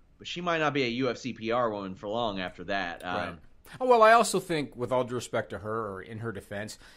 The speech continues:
Speaker 2: if you work for the U F C and Conor McGregor
Speaker 1: Yes.
Speaker 2: walks up to you, you're gonna tell him where the hell to go.
Speaker 1: Yeah,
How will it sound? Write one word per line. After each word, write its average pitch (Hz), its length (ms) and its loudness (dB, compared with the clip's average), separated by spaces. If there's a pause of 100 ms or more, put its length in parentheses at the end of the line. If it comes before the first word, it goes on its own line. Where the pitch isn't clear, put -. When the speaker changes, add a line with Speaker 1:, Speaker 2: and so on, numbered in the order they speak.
(120)
Speaker 2:
if 117 260 -2
you 135 140 -2
work 135 180 -6
for - 80 -8
the 120 80 -6
U 120 140 0
F 107 80 -4
C 131 160 -4
and 107 80 -6
Conor 123 240 -2
McGregor 117 260 -2
Speaker 1:
Yes. 226 140 2
Speaker 2:
walks 123 180 0
up 131 140 0
to 147 80 -6
you, 151 240 -4 (400)
you're 165 120 6
gonna 180 140 2
tell 160 220 2
him 117 80 -2
where 123 100 2
the 120 60 2
hell 117 160 -2
to 104 40 -12
go. 101 200 -8
Speaker 1:
Yeah, 180 460 2